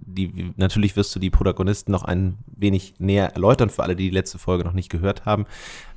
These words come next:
Ähm, aber ich glaube sowieso, die Folge ist spannend genug. Das, äh, hat jetzt mit der letzten Folge nicht viel zu tun, aber es tauchen eben wieder dieselben Protagonisten auf.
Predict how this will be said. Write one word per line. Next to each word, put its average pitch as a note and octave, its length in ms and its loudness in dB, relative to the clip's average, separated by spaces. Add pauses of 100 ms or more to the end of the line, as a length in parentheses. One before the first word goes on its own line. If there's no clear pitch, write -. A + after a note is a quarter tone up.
Ähm, F#2+ 320 6
aber F#2 140 4
ich F#2+ 80 0
glaube G2+ 460 6
sowieso, G2 600 4 (520)
die G2+ 100 2
Folge G2 280 4
ist F2 60 0
spannend F#2+ 320 4
genug. F2+ 440 0
Das, - 320 -2
äh, E2 180 0
hat - 220 -2
jetzt - 180 -2
mit F2 100 0
der F2+ 60 2
letzten E2+ 280 0
Folge E2 260 -4
nicht E2 140 -2
viel F2+ 140 0
zu E2 120 -6
tun, A#2 180 0
aber A2 160 6
es - 140 0 (160)
tauchen A2+ 260 8
eben G#2+ 140 8
wieder G2+ 100 6
dieselben G2 300 6
Protagonisten F#2+ 560 2
auf. - 140 -8